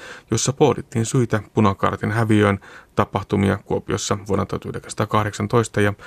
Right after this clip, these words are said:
pappien roolia sisällissodassa. Tuon tilaisuuden ensimmäisenä puhujana oli kuopiolainen Turun yliopiston emeritusprofessori Jussi T. Lappalainen, joka pohti omassa puheenvuorossaan punaisten häviöön johtaneita syitä.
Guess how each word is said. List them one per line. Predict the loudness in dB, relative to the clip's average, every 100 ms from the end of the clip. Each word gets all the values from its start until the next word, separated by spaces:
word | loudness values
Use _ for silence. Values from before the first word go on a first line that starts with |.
| -16 -10
pappien | -10 _ 0 2
roolia | 4 4 4 0 -4
sisällissodassa. | -10 -8 -6 -6 -6 -8 -8 -8 -10 -14 _ _ -20 -20 -20 -18 -18 -10 0
Tuon | 0
tilaisuuden | 4 2 2 0 0 0
ensimmäisenä | 0 0 -2 -4
puhujana | -4 0 2 4 0 -4
oli | -4 -2 -2 -4
kuopiolainen | -6 -2 0 2 2 0 -6 -20 -6
Turun | 0 4
yliopiston | 4 2 0 -4 -2 2
emeritusprofessori | 2 2 0 -6 -8 -6 -2 0 0 -2
Jussi | -2 -2 -4
T. | -2 0 2
Lappalainen, | 0 0 0 2 0 -2 -12 -20 -8
joka | -4 -2
pohti | -2 -2 -2
omassa | -2 0 -2
puheenvuorossaan | -2 2 2 4 2 0 -2 -2 -2 -4
punaisten | -4 -4 -2 0
häviöön | 0 0 -2 -2 -4
johtaneita | -8 -4 -2 -2 -2
syitä. | -6 -6 -6 -8